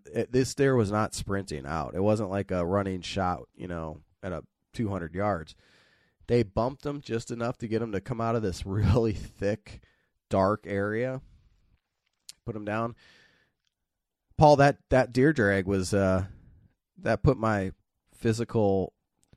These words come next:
fitness to the test, because <laughs> we had to go over two mountains to get back to that truck, and it was a couple miles, but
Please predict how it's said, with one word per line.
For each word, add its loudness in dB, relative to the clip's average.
fitness 0
to -2
the -2
test, 0
because 0
<laughs> 0
we 6
had 6
to -2
go 4
over 2
two -4
mountains -2
to -14
get -4
back 0
to -16
that -2
truck, -2
and -6
it 0
was 2
a -2
couple -2
miles, -2
but -4